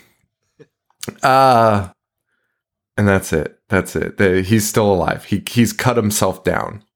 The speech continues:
much like he should have done in the, the first one. Um. <sighs>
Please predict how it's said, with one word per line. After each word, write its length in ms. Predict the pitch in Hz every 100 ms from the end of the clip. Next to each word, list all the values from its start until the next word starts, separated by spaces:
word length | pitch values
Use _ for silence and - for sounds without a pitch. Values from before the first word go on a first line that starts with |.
| _
much 300 | 95 92 -
like 180 | 101 92
he 100 | -
should 200 | 90 - 85
have 100 | 78
done 200 | 87 80
in 120 | 78
the, 160 | 78 - _
the 60 | 90
first 300 | - - -
one. 100 | - _ _ _ _ _ _ _ _ - - - _ _ _ _ _ _ _ _ _ _
Um. 640 | 156 175 175 175 170 160 - - - - _ _ _ _ _ _ _ _ _ _ _ _ _ _ _
<sighs> 60 | -